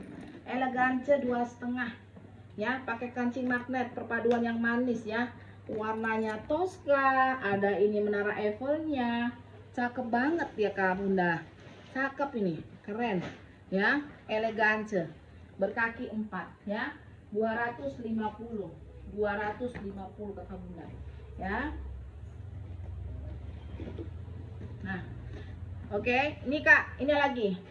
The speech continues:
Brandnya Pele Borta, Pele Borsa.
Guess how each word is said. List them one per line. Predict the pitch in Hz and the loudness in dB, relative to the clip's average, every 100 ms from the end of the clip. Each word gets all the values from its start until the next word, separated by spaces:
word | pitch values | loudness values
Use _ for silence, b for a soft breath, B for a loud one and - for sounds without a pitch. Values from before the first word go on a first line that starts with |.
| - - - - | -18 -18 -20 -8
Brandnya | 196 247 269 294 311 302 - - - - - - _ | 0 2 2 2 2 -2 -10 -20 -20 -20 -20 -20 _
Pele | 254 277 277 285 285 240 | -2 2 4 4 2 2
Borta, | 226 277 294 - - 247 - - | 6 6 4 -2 -2 -2 -2 -4
Pele | 233 240 262 262 220 | 2 4 6 4 2
Borsa. | 247 247 - - 277 196 | 2 2 0 -6 0 0